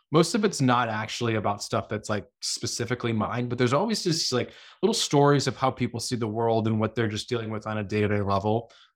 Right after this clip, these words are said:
that I just have always just found myself, you know, for years, just, like, listening. 'Cause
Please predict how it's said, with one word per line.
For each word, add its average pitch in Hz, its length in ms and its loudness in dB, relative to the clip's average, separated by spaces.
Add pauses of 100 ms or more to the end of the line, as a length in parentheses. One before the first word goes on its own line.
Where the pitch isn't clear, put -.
that 131 120 6
I 131 80 8
just 127 180 4
have 135 140 4
always 127 280 6
just 123 180 -2
found 113 220 0
myself, 113 440 -2 (140)
you 120 120 -14
know, 110 120 -2
for 113 140 -4
years, 110 420 -2
just, - 180 -8
like, 110 200 -4
listening. 107 400 0
'Cause 110 280 2